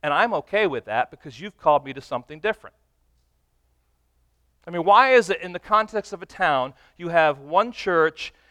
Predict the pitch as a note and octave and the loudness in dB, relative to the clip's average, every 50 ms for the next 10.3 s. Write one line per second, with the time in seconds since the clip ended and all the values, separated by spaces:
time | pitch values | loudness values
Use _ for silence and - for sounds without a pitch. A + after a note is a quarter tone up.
0 | _ _ - E3+ E3 E3 E3+ F3 F3 F3 E3 F#3 F#3 F3+ F#3 F3+ G3 G#3 F#3+ - | _ _ -10 -10 -6 0 4 4 4 4 4 0 0 0 0 0 0 -2 -2 -4
1 | - F#3+ F3 - E3+ - - F#3+ F3 E3+ E3 - - F3 D3 C3 C3 C#3 F3 G3 | -6 -8 -8 -10 -12 -8 0 2 2 2 2 0 -4 -2 -2 -2 -2 -2 -2 -2
2 | G#3+ - - - F3 E3 D#3+ - - _ _ - - F#3 F3+ E3 - D3+ D3+ C#3+ | -2 -4 -6 -6 -4 -4 -6 -8 -18 _ _ -16 -14 -14 -14 -14 -14 -12 -12 -12
3 | B2 _ _ - B3 A#3+ A3+ G3+ F#3 F3 E3 D#3+ C#3+ - F3 F3 E3+ D#3 D#3 D3+ | -12 _ _ -8 -6 -4 -4 -4 -6 -10 -14 -16 -10 -6 -2 0 0 0 -2 -4
4 | D3+ E3+ G#3 A3+ G#3+ - - D#3+ D#3 D3 - D#3 C#3 C#3+ F#3 G#3+ A3 - - E3+ | -4 -2 -2 -2 -4 -4 -6 -4 -4 -4 -6 -10 -8 -2 0 0 0 0 -4 -12
5 | D#3 D3 C#3+ C#3 C#3 C3 D3 C#3 C#3+ D3+ D3+ C#3+ C#3 C#3+ C#3+ C#3 C3+ C3+ C#3+ E3 | -12 -12 -16 -16 -14 -10 -6 -6 -6 -6 -6 -8 -8 -6 -8 -8 -8 -6 -4 -2
6 | F#3+ A3 - B3+ B3 - A#3 G3 D3 D3+ D3 C#3+ C#3 C#3 C#3+ - _ _ _ _ | -2 -2 -4 -10 -18 -14 -14 -12 -8 -6 -4 -4 -4 -4 -6 -10 _ _ _ _
7 | _ - D#3 D#3 C#3+ B2+ C3+ D3 C#3+ C#3 C#3 C3 - _ _ - D#3 C#3 C#3 C#3+ | _ -10 -8 -8 -8 -8 -8 -8 -6 -6 -6 -8 -10 _ _ -4 -4 -4 -4 -4
8 | C#3 - - C3 B2 B2+ B2 A#2+ B2+ B2+ C3 D3 D#3 D3+ - - C3 B2+ C3+ - | -10 -10 -10 -10 -8 -8 -6 0 2 4 6 6 4 4 0 -2 -4 -4 -4 -4
9 | _ - D3+ C#3+ D3+ C#3+ C3+ C#3 C#3+ C#3+ D3 C#3+ - - D#3+ C#3+ C#3 D3 C#3+ - | _ -10 -8 -8 -6 -6 -4 -4 -4 -4 -6 -8 -10 -8 -6 -6 -6 -8 -10 -12
10 | - E3 D#3+ F3+ - | -6 -4 -4 -4 -4